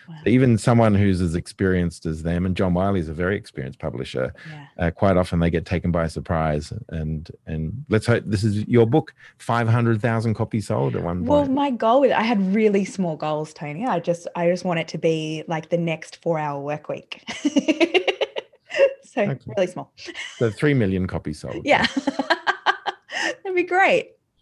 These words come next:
Speaker 2: So, so let's, let's take a look at the book because, um, as people know, when I do these, I don't really want to go into the book so they can listen to the podcast and, and you're done. And there's,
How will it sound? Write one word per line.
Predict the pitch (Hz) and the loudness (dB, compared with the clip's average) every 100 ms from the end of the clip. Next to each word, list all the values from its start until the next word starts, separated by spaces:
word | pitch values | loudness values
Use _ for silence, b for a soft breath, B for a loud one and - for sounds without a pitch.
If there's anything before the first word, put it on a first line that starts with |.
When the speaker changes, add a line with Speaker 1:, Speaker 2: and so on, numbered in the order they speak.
| _ _ | _ _
Speaker 2:
So, | 131 143 143 - | 2 2 0 -6
so | 156 | 2
let's, | 156 160 - - | 4 4 2 -6
let's | 160 - | -6 -2
take | 156 143 | -2 0
a | |
look | 120 113 | -2 -2
at | 98 | -4
the | |
book | 95 92 | -4 -4
because, | - 104 104 - - | -4 -4 -6 -6 -4
um, | 104 104 - - - | -2 -4 -8 -20 -8
as | 107 | -6
people | - 135 127 | -4 -4 0
know, | 107 98 | 0 2
when | 95 95 | 2 0
I | 90 | 0
do | 92 | -2
these, | 85 90 85 - | -2 -2 -2 -4
I | 107 | 0
don't | 123 143 | 2 2
really | 110 110 110 | 0 0 2
want | 104 92 _ _ _ _ _ _ _ | 0 -4 _ _ _ _ _ _ _
to | - 92 | -10 -2
go | 95 | 0
into | 95 92 | 0 -2
the | 90 | -4
book | 85 113 - | -2 -2 -2
so | 104 | -2
they | 92 90 | 0 0
can | 92 | -2
listen | 92 - 85 | -4 -4 -6
to | |
the | 82 | -6
podcast | 80 87 85 92 90 85 87 | -4 -4 -4 -4 -4 -4 -6
and, | 82 82 - | -6 -8 -8
and | 85 82 | -8 -6
you're | 80 | -4
done. | 85 80 87 - | -4 -2 -4 -4
And | 110 | -2
there's, | 107 | 0